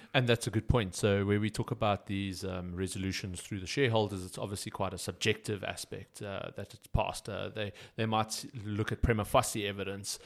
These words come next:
not necessarily, uh, see it, do it in the form of a hearing. So we obviously need to understand that despite the fact that we've got a resolution by the shareholders, there still has to be fair process and procedure followed with the director slash employee.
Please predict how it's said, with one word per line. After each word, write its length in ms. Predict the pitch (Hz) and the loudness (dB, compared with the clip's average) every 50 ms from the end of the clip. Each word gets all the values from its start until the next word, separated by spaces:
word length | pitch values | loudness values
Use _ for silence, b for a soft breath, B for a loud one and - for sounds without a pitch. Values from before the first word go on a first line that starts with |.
| B B B B B - | B B B B B -8
not 240 | 101 104 101 - - | -6 -6 -6 -6 -6
necessarily, 840 | 101 - - - - - 113 104 101 98 95 95 98 95 98 98 - - - | -8 -8 -8 -8 -6 -4 -2 -2 0 -2 -2 -4 -4 -6 -4 -6 -6 -6 -6
uh, 240 | 101 98 95 95 95 | -6 -4 -2 -4 -4
see 280 | 92 - - - 120 | -4 -4 -2 0 0
it, 100 | - - | -2 2
do 100 | - 117 | 2 2
it 100 | 107 101 | 2 2
in 80 | 101 98 | 0 -4
the 60 | 98 | -6
form 200 | - - 107 98 | -4 -4 -4 -4
of 100 | 92 92 | -4 -6
a 40 | 95 | -4
hearing. 360 | 95 110 107 98 92 98 104 | 0 2 2 2 0 -6 -8
So 260 | - - 110 98 98 B B B B B B | -4 0 0 0 0 B B B B B B
we 120 | - 117 - | 2 4 4
obviously 540 | - 113 107 113 - - 110 104 101 101 101 | 4 2 0 0 -2 -2 -2 -2 -2 -2 -2
need 200 | 98 98 95 - | -4 -6 -6 -6
to 80 | - | -6
understand 460 | 104 104 - - - 117 101 98 95 95 | -6 -6 -6 -4 -2 0 0 0 -2 -4
that 260 | 92 - - _ - | -6 -8 -10 _ -10
despite 340 | - 110 - - 110 101 - | -8 -4 2 2 2 2 2
the 60 | - | -6
fact 220 | - - 101 - | -8 -8 -8 -8
that 120 | - 101 101 | -8 -10 -10
we've 140 | 98 98 - | -10 -6 -4
got 160 | 113 107 - | -4 -4 -2
a 40 | 98 | -2
resolution 560 | 98 101 95 92 98 101 104 95 - 107 98 | -2 -4 -2 -4 -6 -6 -6 -6 -6 -8 -8
by 140 | 92 92 90 | -8 -8 -8
the 60 | 95 | -6
shareholders, 580 | - - 165 160 135 113 107 104 98 104 90 | -2 2 2 4 4 4 2 0 -2 -6 -8
there 80 | - 101 | -8 -8
still 180 | - - 117 95 | -6 -4 -4 -4
has 140 | 104 95 - | -4 -4 -6
to 80 | - | -8
be 100 | - 104 | -12 -12
fair 200 | - - 113 95 | -8 -4 -4 -4
process 480 | - - - 139 120 - - 107 92 - | -2 2 4 4 4 4 0 -4 -6 -6
and 100 | 104 87 | -8 -6
procedure 600 | - 98 - - - 113 101 - - 92 92 - B B B B B | -8 -6 -6 -4 -4 -4 -6 -6 -8 -8 -10 -10 B B B B B
followed 320 | - - 110 107 104 95 | 2 2 4 4 2 -2
with 140 | 104 98 - | -6 -10 -10
the 60 | 110 | -10
director 720 | 98 - 95 92 98 98 95 _ - - 101 95 98 95 B B B B B | -8 -6 -4 -4 -4 -4 -6 _ -8 -6 -6 -4 -6 -6 B B B B B
slash 380 | B - - 113 92 80 - - | B -2 0 2 2 2 0 -2
employee. 640 | - 98 95 90 - - 104 - 50 98 - - - | -2 -2 -4 -2 -4 -4 -4 -4 -6 -6 -10 -12 -18